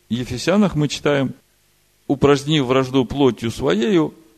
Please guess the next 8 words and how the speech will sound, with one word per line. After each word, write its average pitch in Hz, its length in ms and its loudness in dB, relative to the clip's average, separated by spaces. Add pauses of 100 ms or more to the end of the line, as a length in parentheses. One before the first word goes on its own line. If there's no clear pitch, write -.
(920)
а 131 80 0
закон 165 460 6
заповеди 147 540 4
и 156 40 4
учением». 117 600 2 (1200)
Чувствуете? 127 480 -2
Закон 110 540 4 (920)
заповеди. - 640 -2